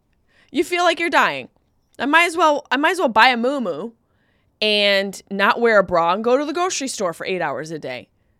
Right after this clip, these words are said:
I do one out of three of those things already, but I wasn't looking to have that process expedited. So a ma'am can really throw you for a loop. I don't know what got us here.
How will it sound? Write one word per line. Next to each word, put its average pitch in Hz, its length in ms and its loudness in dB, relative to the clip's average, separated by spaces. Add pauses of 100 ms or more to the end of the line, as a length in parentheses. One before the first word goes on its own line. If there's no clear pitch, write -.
(340)
I 262 140 2
do 277 300 -2
one 185 320 -2
out 160 100 -2
of 160 140 -6
three 185 180 -6
of 165 60 -4
those 165 240 -6
things 180 280 -6
already, 190 600 -2 (680)
but 233 100 -4
I 269 80 2
wasn't 277 260 0
looking 247 280 -6
to 220 240 -8
have 202 200 0
that 190 240 -2
process 185 580 -6
expedited. 127 680 -14 (1200)
So 240 240 0
a 240 60 2
ma'am 247 320 2
can 233 160 -6
really 196 200 -2
throw 196 260 0
you 170 140 -2
for 156 240 -6
a 135 80 -6
loop. 139 320 -10 (720)
I 208 100 2
don't 247 120 2
know 226 100 2
what - 160 0
got 196 220 4
us 247 180 0
here. 254 400 -2